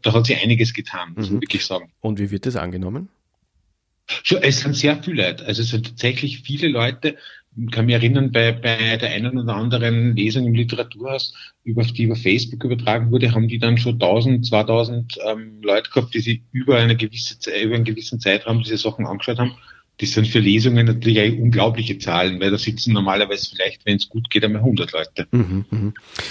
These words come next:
Speaker 2: Äh, wie schon eben gesagt, also zuletzt hat's da sehr viel Strategien gegeben, unter anderem eben diese, diese berühmten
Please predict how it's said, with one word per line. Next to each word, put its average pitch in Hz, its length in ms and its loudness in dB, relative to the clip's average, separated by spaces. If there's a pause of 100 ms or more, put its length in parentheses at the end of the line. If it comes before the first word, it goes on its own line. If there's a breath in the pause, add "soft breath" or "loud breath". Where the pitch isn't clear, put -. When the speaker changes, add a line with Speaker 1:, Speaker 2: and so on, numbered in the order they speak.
(400 loud breath)
Speaker 2:
Äh, 101 840 2
wie 110 120 4
schon 120 120 6
eben 113 300 4
gesagt, 110 360 0
also 107 200 2
zuletzt 101 400 0
hat's 107 180 -2
da 104 80 2
sehr 98 180 2
viel 107 160 0
Strategien 113 680 2
gegeben, 107 500 0
unter 90 220 2
anderem 98 240 4
eben 101 240 0
diese, 101 400 0
diese 101 340 0
berühmten 101 840 0